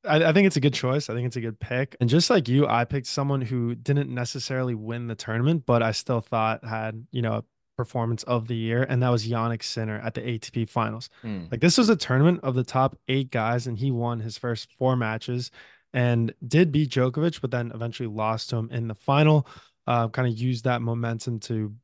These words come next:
Speaker 1: build that up into beating Djokovic in the Davis Cup. So Sinner had a great A T P Finals, even though he did not win.
Speaker 2: Yeah. And I mean, also, like, if this was a Grand Slam, he would have eliminated Djokovic, wouldn't have
Speaker 1: Yeah.
Speaker 2: had to play him in the final.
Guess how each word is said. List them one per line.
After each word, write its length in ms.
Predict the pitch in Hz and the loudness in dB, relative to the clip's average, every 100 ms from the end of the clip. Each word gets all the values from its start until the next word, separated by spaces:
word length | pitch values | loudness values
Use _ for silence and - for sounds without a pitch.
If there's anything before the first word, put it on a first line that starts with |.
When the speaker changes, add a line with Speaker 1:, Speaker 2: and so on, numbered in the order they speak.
| _ - | _ 0
Speaker 1:
build 140 | 127 | 2
that 120 | 123 120 | 4 2
up 200 | 120 131 | 2 -2
into 260 | 117 - | -4 -8
beating 460 | 113 123 123 120 104 | -4 -2 0 -2 -2
Djokovic 580 | 127 117 117 113 - - 147 | -2 -2 -2 -4 -6 -8 -2
in 140 | 127 | -2
the 100 | 120 | 0
Davis 380 | 123 127 110 - | 0 -2 -4 -2
Cup. 340 | 156 160 - - - _ _ | 2 2 2 -10 -20 _ _
So 480 | - 135 131 120 - _ _ - 127 | -4 0 2 0 -6 _ _ -18 -10
Sinner 400 | - 175 202 185 | 0 4 6 6
had 160 | 156 | 4
a 40 | 120 | 2
great 220 | 131 131 | -2 -2
A 140 | 127 | -2
T 100 | 120 | -6
P 140 | 120 117 | -8 -8
Finals, 460 | - 113 113 110 | -6 -4 -2 -4
even 180 | 131 127 | -2 0
though 160 | 127 120 | 0 0
he 160 | 123 | -4
did 220 | 113 127 123 | -4 -2 0
not 240 | 117 107 | -2 -4
win. 420 | 110 131 135 135 - _ _ _ 127 | -2 0 2 0 -2 _ _ _ 2
Speaker 2:
Yeah. 280 | 165 139 - | 4 4 2
And 120 | 151 160 | 2 4
I 100 | 170 | 4
mean, 180 | 175 | 4
also, 320 | 165 202 - 135 | 4 4 2 4
like, 320 | 135 135 127 | 4 2 -6
if 100 | 127 | -4
this 160 | 143 | -4
was 100 | 160 | -2
a 60 | 131 | -4
Grand 260 | 127 135 123 | -2 -2 -2
Slam, 280 | 147 147 | -4 -4
he 140 | 120 147 | -4 -2
would 120 | 151 | -2
have 140 | 123 131 | -2 -4
eliminated 600 | 127 151 196 135 123 117 | 0 0 2 0 -2 -2
Djokovic, 440 | 123 120 123 110 | -4 -4 -6 -4
wouldn't 120 | 143 | 0
have 100 | 180 | 0
Speaker 1:
Yeah. 60 | 143 | 0
Speaker 2:
had 100 | 135 | -4
to 60 | 131 | -6
play 260 | - 165 | -4 -4
him 100 | 156 | -4
in 80 | 117 | -6
the 80 | 113 | -10
final. 420 | 113 117 110 110 | -6 -6 -6 -8